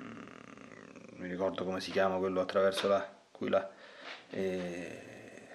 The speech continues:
c'è la clorofilla, insomma, che quindi hanno questo, questo, questo processo vitale, insomma, le, le fiamme che dip-, le, le piante che dipendono dalla luce del sole,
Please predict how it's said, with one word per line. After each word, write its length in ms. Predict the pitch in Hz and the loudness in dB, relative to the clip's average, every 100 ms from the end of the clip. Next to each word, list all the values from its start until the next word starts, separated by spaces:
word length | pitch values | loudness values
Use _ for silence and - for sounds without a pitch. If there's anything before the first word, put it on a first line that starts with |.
| - - | -18 -6
c'è 80 | - | 6
la 100 | 101 | 8
clorofilla, 540 | 98 101 98 123 117 107 | 8 4 8 10 10 8
insomma, 340 | 104 107 101 | 4 4 4
che 120 | 95 | 2
quindi 280 | - 110 101 | 0 4 8
hanno 280 | 101 101 98 | 8 8 4
questo, 360 | 98 - 98 | 2 0 0
questo, 280 | 98 98 98 | 0 -4 -4
questo 200 | 95 90 | -6 -4
processo 400 | 98 98 101 - | 0 2 2 2
vitale, 420 | 101 101 110 101 95 | 4 10 12 12 8
insomma, 340 | 95 104 95 | 0 -2 0
le, 360 | 95 92 92 - - | 0 -2 -4 -8 -12
le 120 | - 90 | -6 4
fiamme 320 | 110 120 113 | 8 10 8
che 80 | 92 | 4
dip-, 240 | 90 82 | 0 -2
le, 140 | 98 98 | 2 2
le 140 | 98 | 4
piante 300 | 110 120 117 | 6 6 6
che 80 | 101 | 2
dipendono 320 | 98 98 98 | 4 6 6
dalla 100 | 92 | 4
luce 140 | 95 | -2
del 120 | 92 - | -4 6
sole, 400 | 143 139 107 | 12 12 12